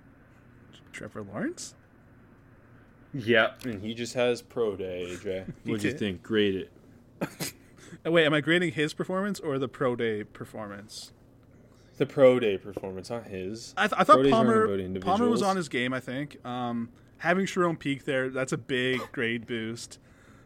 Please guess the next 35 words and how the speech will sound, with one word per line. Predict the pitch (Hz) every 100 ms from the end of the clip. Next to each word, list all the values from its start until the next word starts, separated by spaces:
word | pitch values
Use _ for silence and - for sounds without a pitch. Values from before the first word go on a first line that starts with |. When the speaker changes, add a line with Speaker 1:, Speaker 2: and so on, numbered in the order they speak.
| -
Speaker 1:
Um, | 123 107 107 107
some | - 160
guys | 165 165
weren't | 156 156
in | 131
uniform, | 135 127 147 135
so | 131
I |
don't | 127
know | 123
who | 127
they | 117
were. | 107 113 123 120 - -
The | 123
guy | 123
just | 139 139
looked | 151
like | 151
he |
was | 127
wearing | 127 120
a |
sweater. | - 117 110 117
That | 120
Speaker 2:
I, | 151
Speaker 1:
was | -
Speaker 2:
I, |
Speaker 1:
pretty | 160 113
sick. | - 107 104 117 - - - - - - - - - - - -
Speaker 2:
I, | 143 143 135
I | - 131
can | 131 - 131 123
tell | 113 131 135
you, | 127 110 107 -
uh, | 107 104 101 101 98 95